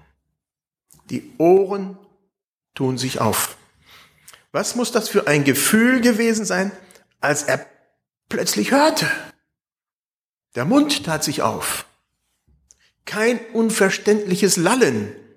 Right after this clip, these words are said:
Worte formen sich. Er konnte reden. Wir alle wissen, dass beides zusammengehört. Wer nie gehört hat, hat auch oft Schwierigkeiten beim Sprechen.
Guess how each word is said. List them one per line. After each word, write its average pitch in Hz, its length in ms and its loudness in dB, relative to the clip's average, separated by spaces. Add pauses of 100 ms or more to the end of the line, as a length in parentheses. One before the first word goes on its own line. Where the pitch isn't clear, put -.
(400)
Worte 202 420 0
formen 220 440 2
sich. 139 280 -6 (240)
Er 208 200 0
konnte 208 600 0
reden. 214 640 0 (2750)
Wir 117 200 0
alle 180 220 4
wissen, 190 480 0 (720)
dass - 260 -6
beides 147 420 0
zusammengehört. 135 1080 -2 (500)
Wer 120 180 2
nie 143 200 2
gehört 127 560 2
hat, - 380 -4 (800)
hat 139 180 0
auch 127 140 2
oft 143 240 0
Schwierigkeiten 135 680 -2
beim 156 140 0
Sprechen. - 460 0